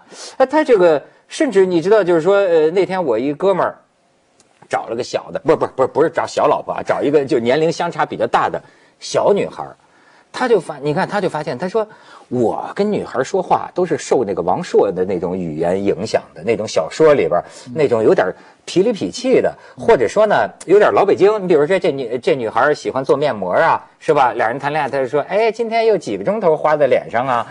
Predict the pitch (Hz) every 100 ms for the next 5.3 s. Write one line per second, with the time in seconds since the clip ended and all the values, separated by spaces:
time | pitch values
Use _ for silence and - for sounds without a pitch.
0 | 240 233 202 220 220 - - - _ 262
1 | 294 233 165 151 156 - 208 - - -
2 | _ _ - 180 139 208 175 151 180 -
3 | 170 110 113 220 214 190 127 165 208 226
4 | 113 107 156 139 120 160 208 294 202 104
5 | 80 117 87